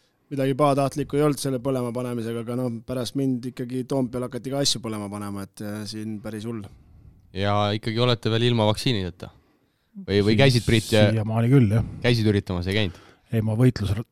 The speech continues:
Speaker 3: võitlustandril ei käinud.
Speaker 1: No ma ei tea, mis selle vaktsiiniga teha, et ma enda arust riskirühmas ei ole, et ma olen terve elu riskirühmas, et seda vaktsiini pole, mida mulle vaja on, et, äh, koroonat ei karda.
Speaker 2: Aga kõige selle hulluse taustal ikka kossu jõudsite ka vaadata?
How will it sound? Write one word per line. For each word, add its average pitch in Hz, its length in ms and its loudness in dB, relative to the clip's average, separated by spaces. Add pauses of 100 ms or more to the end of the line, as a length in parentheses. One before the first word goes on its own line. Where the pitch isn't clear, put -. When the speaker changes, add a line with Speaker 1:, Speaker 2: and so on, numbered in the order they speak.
(120)
Speaker 3:
võitlustandril 135 840 6
ei 117 80 4
käinud. 127 320 2 (560)
Speaker 1:
No 202 220 0 (180)
ma 202 80 0
ei 220 100 -4
tea, 220 140 2
mis 143 220 0
selle 143 180 -4
vaktsiiniga 139 480 -4
teha, 147 220 -4
et - 100 -18
ma 127 140 -8
enda 127 180 -6
arust 123 240 -8
riskirühmas 143 560 -4
ei 143 80 -2
ole, 135 220 -4
et 104 100 -16
ma 117 80 -8
olen 120 100 -6
terve 131 240 -4
elu 135 140 -2
riskirühmas, 127 640 -6
et 110 120 -16
seda 127 220 -10
vaktsiini 131 420 -6
pole, 135 200 -4
mida 113 160 -6
mulle 120 240 -6
vaja 104 240 -8
on, 101 160 -10
et, - 180 -18
äh, 107 140 -14 (580)
koroonat 120 420 -8
ei 120 80 -10
karda. 123 220 -12 (420)
Speaker 2:
Aga 95 220 -6
kõige 123 260 4
selle 113 300 2
hulluse 113 420 2
taustal 107 640 2
ikka 107 240 -8
kossu 110 300 -2
jõudsite 98 320 -4
ka 110 80 0
vaadata? 95 380 -2